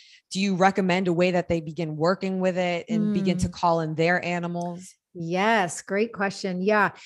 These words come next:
Speaker 2: So my most recommended way, especially if you're newer to opening up the gateways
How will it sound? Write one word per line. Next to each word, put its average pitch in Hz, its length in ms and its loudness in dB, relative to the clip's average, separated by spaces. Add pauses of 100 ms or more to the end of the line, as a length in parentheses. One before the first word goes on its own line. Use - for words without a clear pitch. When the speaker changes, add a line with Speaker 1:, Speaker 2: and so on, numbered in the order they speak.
(180)
Speaker 2:
So 277 160 0
my 254 220 4
most 269 340 0
recommended 196 520 -2
way, 180 420 0
especially 208 420 0
if 196 120 -4
you're 196 320 0
newer 190 880 4 (140)
to 190 400 2
opening 190 480 -2
up 190 240 -2
the 208 80 -2
gateways 185 680 -2